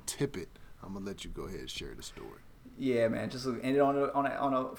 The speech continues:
Speaker 2: on a funny note, I guess, or an interesting note. Uh, a guy, this, and actually, I, I, I pull up this link, and as soon as I pull up the link, this thing says, "Hey, you gotta subscribe, log in, subscribe." So, but I, good thing I read the story, so I remember what went on. But, like, a dude,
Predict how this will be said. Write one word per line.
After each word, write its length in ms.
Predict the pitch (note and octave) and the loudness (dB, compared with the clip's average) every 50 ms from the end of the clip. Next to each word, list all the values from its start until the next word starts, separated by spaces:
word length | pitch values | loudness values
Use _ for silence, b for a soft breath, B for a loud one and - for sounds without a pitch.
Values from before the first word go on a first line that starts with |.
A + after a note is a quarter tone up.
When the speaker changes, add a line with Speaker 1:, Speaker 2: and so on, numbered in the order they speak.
| - - - | -10 -4 -2
Speaker 2:
on 100 | D#3 C#3+ | 0 0
a 60 | C#3 | 0
funny 360 | - - - D3 C3+ C3 C3 | -2 2 2 4 6 6 6
note, 220 | B2+ B2+ B2+ B2+ B2+ | 4 4 4 6 4
I 120 | B2+ B2+ | 4 4
guess, 200 | B2 C3 C3 - | 4 0 0 2
or 80 | C#3 C#3 | 0 0
an 60 | - | 2
interesting 420 | F#3+ F#3 D3+ D3 - - C3+ B2 A#2+ | 0 0 0 0 0 2 2 4 4
note. 280 | A#2 A#2 A#2 B2 - | 4 4 2 0 -2
Uh, 360 | - C#3 C3 C3 C3 C3 C3 - | 0 0 2 2 2 0 0 -2
a 140 | - B2+ C#3+ | -2 -2 -2
guy, 600 | D3+ E3 F#3+ F#3 G3 G3 G3 F#3+ F#3+ F3+ E3+ - - | 2 4 6 6 8 8 6 6 6 4 2 0 -4
this, 160 | D#3+ D#3+ - - - | -8 -10 -8 -4 -2
and 180 | C3 B2 B2+ | 0 0 2
actually, 300 | B2 C#3 C#3 - C#3+ C3 | 2 0 0 2 2 2
I, 60 | B2+ A#2+ | 2 2
I, 180 | G#2+ - E2+ D2+ - | 2 -2 -4 -6 -6
I 60 | - | -8
pull 200 | A2 - - E3+ | -8 -2 0 0
up 80 | E3+ E3+ | 0 0
this 140 | E3+ D3+ - | -2 -6 -4
link, 320 | D3+ D#3+ E3 F3 F3+ - - | -2 -2 -2 -2 -4 -6 -8
and 80 | - | -8
as 60 | C#3 | -6
soon 140 | - - F3 | -4 -2 -2
as 80 | E3 E3+ | 0 0
I 40 | E3 | 0
pull 140 | - F3 | 0 0
up 60 | D#3+ D#3+ | -2 -2
the 80 | E3 | -4
link, 240 | D#3+ D#3+ D#3+ - - | -4 -4 -6 -4 -2
this 180 | C#3+ C#3+ C#3+ - | -2 -2 -2 -4
thing 320 | - - - C#3+ C#3+ C#3+ | -10 -4 -2 0 0 2
says, 180 | - C#3+ C3+ - | 2 0 0 2
"Hey, 200 | F3 F3+ F3+ E3 | 2 2 2 0
you 80 | E3 F3 | 0 0
gotta 140 | F3 D#3 E3 | 0 0 0
subscribe, 560 | - - D#3 - - - D#3+ C#3+ B2 C3 D3 - - | -2 -6 -8 -6 -2 2 2 2 2 2 -2 -6 -4
log 340 | D3 D#3 D3+ E3 D#3+ D#3+ | 0 2 4 4 4 2
in, 80 | D#3 D3+ | 0 -2
subscribe." 500 | C3+ D3 C3 - - D3 C3 B2+ C3 C3 | -2 -2 -2 0 0 2 2 2 2 2
So, 120 | - D3 | 0 0
but 120 | C#3 E3 F3 | 2 4 4
I, 120 | F#3 E3+ F#3+ | 4 4 4
good 140 | A3 G#3+ | 2 2
thing 100 | - G#3+ | 4 6
I 40 | F#3 | 6
read 200 | E3 D#3 D#3 D#3 | 8 8 8 6
the 60 | D3+ | 6
story, 300 | - - D#3+ D3 C#3 C3+ | 2 2 4 4 4 4
so 100 | - F#3+ | 4 4
I 40 | F3 | 4
remember 300 | E3 E3 E3 D3 C#3 C3 | 4 4 6 4 4 4
what 140 | C3+ C3+ - | 2 0 -2
went 140 | C#3 C3 B2 | -2 -2 0
on. 180 | A#2 A#2+ - - - | -2 -2 -4 -4 -4
But, 120 | - A#2+ | -2 0
like, 140 | D3+ D#3+ E3 | 0 0 0
a 60 | E3 | 0
dude, 420 | E3 F#3+ A#3 A#3 A3+ A3 G#3+ G3+ | 2 2 4 4 6 6 4 4